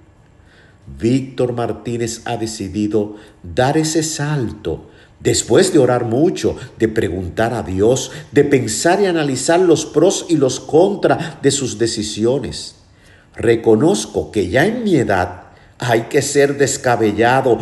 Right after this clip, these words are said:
para dar ciertos pasos. Pero como nunca estoy solo,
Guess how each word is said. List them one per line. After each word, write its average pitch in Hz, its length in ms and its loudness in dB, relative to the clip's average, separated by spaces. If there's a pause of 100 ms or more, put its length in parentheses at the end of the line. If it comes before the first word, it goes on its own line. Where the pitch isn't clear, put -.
(320)
para 117 240 2
dar 139 240 2
ciertos 120 680 0
pasos. - 680 -10 (560)
Pero 180 200 4
como 220 180 4
nunca 277 240 0
estoy 190 320 2
solo, 107 600 0